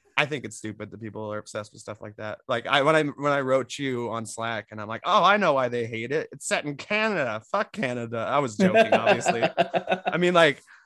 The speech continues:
Speaker 1: everyone's favorite actors, like Ren-, Ryan Reynolds, are from Canada,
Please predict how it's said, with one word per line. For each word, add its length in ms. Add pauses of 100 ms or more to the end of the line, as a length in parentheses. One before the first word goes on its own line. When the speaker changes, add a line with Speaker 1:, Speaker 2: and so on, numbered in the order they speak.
(160)
Speaker 1:
everyone's 380
favorite 320
actors, 440
like 160
Ren-, 180
Ryan 380
Reynolds, 340
are 120
from 180
Canada, 500